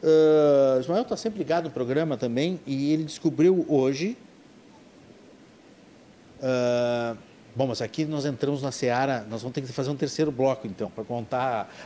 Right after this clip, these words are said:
a, a, a contratação do André Machado. E aí depois contar essa história aqui que o Ismael tá levantando sobre o meu passado.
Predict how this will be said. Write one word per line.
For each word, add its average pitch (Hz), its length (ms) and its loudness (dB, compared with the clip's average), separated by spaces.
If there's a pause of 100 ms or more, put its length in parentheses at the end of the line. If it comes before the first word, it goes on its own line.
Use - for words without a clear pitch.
a, 120 80 -6
a, - 640 -14
a 113 40 -6
contratação 123 680 -4
do 113 80 -6
André 107 200 -4
Machado. 127 500 -4 (800)
E 185 140 6
aí 180 160 6
depois 190 260 2
contar 185 260 2
essa 185 180 2
história 180 360 2
aqui 180 120 -6
que 208 80 -4
o - 20 4
Ismael 170 340 2
tá 185 120 0
levantando 185 480 2
sobre 208 160 2
o 226 40 4
meu 208 200 6
passado. 190 480 0